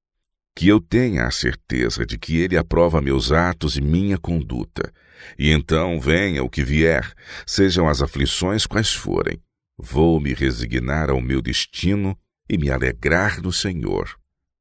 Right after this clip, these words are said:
Acenderam seu fogo na chama do altar?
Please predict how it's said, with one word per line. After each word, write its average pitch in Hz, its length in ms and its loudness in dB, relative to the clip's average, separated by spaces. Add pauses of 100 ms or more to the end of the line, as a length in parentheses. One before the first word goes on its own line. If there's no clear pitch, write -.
(880)
Acenderam 117 680 2
seu 67 180 2
fogo 73 480 2
na 55 120 -2
chama 107 500 0
do 57 100 -2
altar? 87 540 0